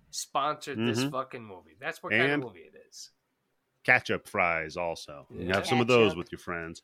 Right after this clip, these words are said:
Speaker 1: And tips of pizzas.
Speaker 2: Mm-hmm. Pizza tips and ketchup fries. Uh, I would say I recommend it. It, it hits a weird spot for me of movies that, like,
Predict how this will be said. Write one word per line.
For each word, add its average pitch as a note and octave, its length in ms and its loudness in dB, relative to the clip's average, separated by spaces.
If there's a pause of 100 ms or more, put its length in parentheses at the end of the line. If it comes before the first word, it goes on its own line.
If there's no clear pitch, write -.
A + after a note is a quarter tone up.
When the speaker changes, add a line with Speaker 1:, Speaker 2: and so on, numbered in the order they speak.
(400)
Speaker 1:
And A#2 220 -10
tips - 400 -4
of - 120 -10
pizzas. - 680 -14 (920)
Speaker 2:
Mm-hmm. A#2+ 220 -2 (100)
Pizza C3+ 300 2
tips F3 300 0
and E3+ 100 2
ketchup A#2+ 440 2
fries. F#2 640 2
Uh, C#3 280 2
I G3 180 4
would D#3+ 380 -2
say D3 260 6
I C3 80 8
recommend A#2+ 540 2
it. C3 160 2
It, D3+ 200 -2 (200)
it D3 160 2
hits E3+ 260 2
a D3 60 6
weird A2+ 800 2 (880)
spot - 520 0 (100)
for D#3 140 -2
me D#3 380 2
of B2 140 2
movies A#2+ 500 4
that, A2 180 0
like, A2 360 2